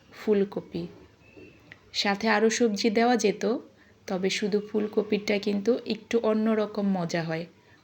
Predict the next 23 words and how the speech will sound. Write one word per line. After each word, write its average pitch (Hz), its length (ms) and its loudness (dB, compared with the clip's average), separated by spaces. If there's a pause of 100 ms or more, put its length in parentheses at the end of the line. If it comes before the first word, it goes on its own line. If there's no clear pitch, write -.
(100)
মুগ 180 280 -2
ডাল 214 300 2
আর 180 140 0
ফুলকপির 175 640 0
একটা 196 440 -2
কমিউনিকেশনে 185 720 -2
খুব 226 320 0
ভালো 185 340 0
একটা 202 340 0
বন্ধুত্ব 165 600 -4
হয়, 156 240 -4 (600)
যেটা 175 240 0
খিচুড়ি 190 440 -2
খেতে 208 380 -2 (200)
খুব 214 280 0
মজা 175 300 0
করে 160 240 -2
তোলে। 156 320 -4 (960)
আপনারাও 196 420 2
চাইলে 214 400 4
ট্রাই 185 300 2
করতে 170 380 -2
পারেন 165 380 -4